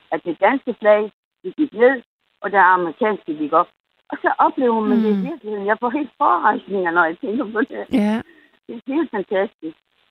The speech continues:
Speaker 1: Nå, men, øh, jeg elsker jo historie, så det er med at komme på nogle historiske rejser.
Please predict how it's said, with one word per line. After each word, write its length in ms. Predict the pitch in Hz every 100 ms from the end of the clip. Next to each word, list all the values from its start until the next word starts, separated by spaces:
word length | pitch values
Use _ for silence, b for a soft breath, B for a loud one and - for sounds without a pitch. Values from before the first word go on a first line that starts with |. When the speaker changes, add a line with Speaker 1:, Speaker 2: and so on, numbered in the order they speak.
| _ _ _ _ _
Speaker 1:
Nå, 140 | 190
men, 180 | 180 156 151
øh, 260 | 147 147 151 -
jeg 140 | 214
elsker 220 | 247 - 180
jo 80 |
historie, 520 | 156 143 - 165 147 143
så 100 | 147
det 200 | 208 233
er 200 | 190 156 160 _ _ _ -
med 100 | 240
at 120 | 208
komme 160 | 190
på 80 | 170
nogle 140 | 226 185
historiske 520 | 165 - 202 170 -
rejser. 380 | 143 156 165